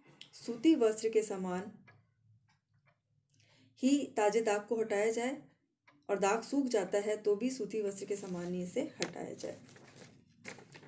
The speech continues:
नेक्स्ट है आयोडीन। इसके लिए आवश्यक सामग्री है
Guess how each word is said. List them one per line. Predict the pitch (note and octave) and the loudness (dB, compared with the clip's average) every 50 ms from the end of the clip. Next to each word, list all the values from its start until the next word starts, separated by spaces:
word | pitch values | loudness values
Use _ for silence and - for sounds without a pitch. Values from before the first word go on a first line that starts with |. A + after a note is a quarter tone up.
| - - - - | -20 -20 -12 -4
नेक्स्ट | G3+ G3+ A3 B3+ B3+ - - - - | -2 0 0 0 0 -2 -4 -4 -4
है | A#3 G#3 G#3 A#3+ C#4 - - - - - - - - - - - - - - | -2 -2 0 -2 -2 -6 -8 -16 -20 -20 -20 -18 -12 -12 -12 -12 -10 -4 0
आयोडीन। | F#3 F3+ F3+ F3+ E3+ E3 D#3+ D#3+ E3 - - - - - - _ _ _ - _ _ - - - - - - - - - - - - - _ _ _ _ _ _ - - - - - - - - - - - - - - - _ _ _ _ _ - - - - - - - - - - - - - - - - - - | 4 6 6 6 4 4 0 -2 -2 -6 -12 -20 -20 -20 -20 _ _ _ -20 _ _ -20 -20 -20 -20 -18 -18 -18 -20 -20 -20 -20 -20 -20 _ _ _ _ _ _ -20 -20 -20 -20 -20 -20 -20 -20 -20 -20 -20 -20 -20 -20 -20 _ _ _ _ _ -20 -20 -20 -20 -20 -20 -20 -20 -20 -16 -14 -14 -14 -14 -18 -16 -8 -6
इसके | A#3+ A#3+ - - D4 | -6 -4 -2 -2 -2
लिए | C#4 C4+ C4+ | 2 4 4
आवश्यक | A#3+ - G3+ G3 G3 - B3 A#3+ | 4 4 2 0 0 -2 -4 -4
सामग्री | - A3+ G#3 F#3+ G3 G3 G3+ G#3 G#3+ | -4 -6 -6 -6 -4 -4 -2 -2 -2
है | A3 A3 G3+ G#3 B3 C#4+ | 0 0 0 0 -2 -4